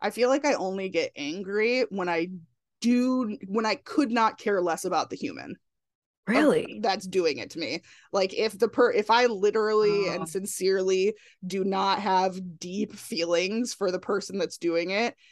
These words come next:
Speaker 1: then I just get angry and pop off. And
Speaker 2: That's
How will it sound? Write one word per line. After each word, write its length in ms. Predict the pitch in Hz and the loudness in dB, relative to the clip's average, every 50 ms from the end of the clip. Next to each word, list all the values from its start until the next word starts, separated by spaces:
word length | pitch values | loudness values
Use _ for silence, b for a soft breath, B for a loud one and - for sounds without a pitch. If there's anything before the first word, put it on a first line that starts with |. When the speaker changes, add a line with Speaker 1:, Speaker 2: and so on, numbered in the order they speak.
| b b b | b b b
Speaker 1:
then 220 | - 185 220 226 | -2 2 4 4
I 120 | 254 247 233 | 6 4 4
just 200 | 196 202 - - | 4 2 0 0
get 120 | 196 165 | 0 0
angry 340 | 156 160 156 - - 156 120 | 0 -2 -2 -4 -4 -4 -4
and 100 | 131 - | -4 -2
pop 240 | - - 110 - - | 0 -2 -2 0 0
off. 500 | 104 76 87 87 - - - - - _ _ _ _ _ _ _ _ _ | 0 0 0 0 -2 -4 -8 -20 -20 _ _ _ _ _ _ _ _ _
And 380 | 185 180 175 165 165 160 170 165 | -4 -2 -2 0 -2 -2 2 2
Speaker 2:
That's 240 | - - - - | 0 0 0 -10